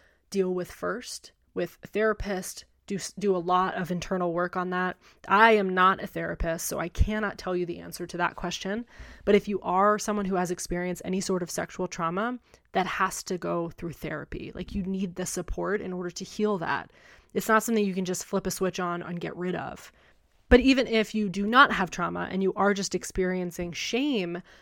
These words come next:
when it comes to thinking about sex or your experience with it, therapy can be extremely powerful for getting through that shame as well. Doing that work is vital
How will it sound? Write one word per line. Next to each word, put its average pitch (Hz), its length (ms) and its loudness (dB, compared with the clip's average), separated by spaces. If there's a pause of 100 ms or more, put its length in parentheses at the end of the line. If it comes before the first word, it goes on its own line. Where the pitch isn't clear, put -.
(100)
when 196 120 0
it 175 100 -6
comes 202 280 -4
to 185 60 -8
thinking 202 320 -4
about 190 220 2
sex 185 300 -2
or 175 100 -2
your 170 200 -2
experience 190 680 -2
with 165 200 -10
it, - 180 -8
therapy 208 760 2 (300)
can 196 140 -2
be 185 140 4
extremely 180 400 0
powerful 175 680 -2
for 165 460 -4
getting 180 300 -4
through 185 300 -4
that 165 300 -2
shame 185 460 -4
as 165 200 -10
well. 175 300 0
Doing 196 220 -2
that 185 200 -2
work 220 320 0 (180)
is 185 460 2
vital 190 500 -2